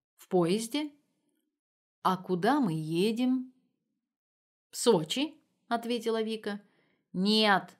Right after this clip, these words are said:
в Одессу», подала голос проснувшаяся Даша. «Девочки,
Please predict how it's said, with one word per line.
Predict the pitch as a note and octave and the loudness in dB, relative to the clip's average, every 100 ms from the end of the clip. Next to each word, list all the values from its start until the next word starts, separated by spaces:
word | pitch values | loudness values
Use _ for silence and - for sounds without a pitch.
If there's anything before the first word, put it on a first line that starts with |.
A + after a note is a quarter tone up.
| _ | _
в | F3 | 0
Одессу», | G#3 A#3 A3 G#3+ G#3 - - G3 F#3 - | 2 2 4 4 4 0 -2 -4 -4 -6
подала | F3 F3+ F3+ | 0 4 2
голос | D#3+ G#3 B3+ B3+ | 4 2 2 -2
проснувшаяся | E3+ D#3+ F3+ G3 - G3 F#3+ F#3 | -6 -6 -6 -6 -6 -6 -6 -6
Даша. | D#3+ D3+ - E3+ D#3 _ _ _ _ _ _ _ _ _ _ _ _ _ - | -6 -6 -10 -14 -18 _ _ _ _ _ _ _ _ _ _ _ _ _ -12
«Девочки, | D#3 F3+ A3 G3+ - - E3 | -2 2 2 0 -6 -8 -12